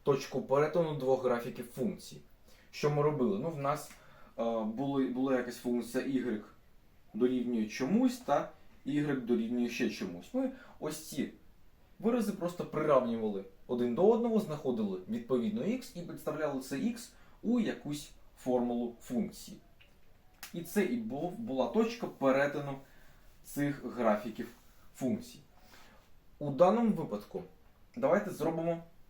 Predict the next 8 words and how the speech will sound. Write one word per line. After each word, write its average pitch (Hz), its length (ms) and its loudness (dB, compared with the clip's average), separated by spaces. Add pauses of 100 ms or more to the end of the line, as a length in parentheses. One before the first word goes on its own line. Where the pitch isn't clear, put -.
те 123 140 4
ж - 80 -6
саме. 101 320 0 (560)
Давайте - 200 0
спробуємо 107 480 0
так 104 180 2
зробити. 107 360 -2 (680)
Давайте 214 500 2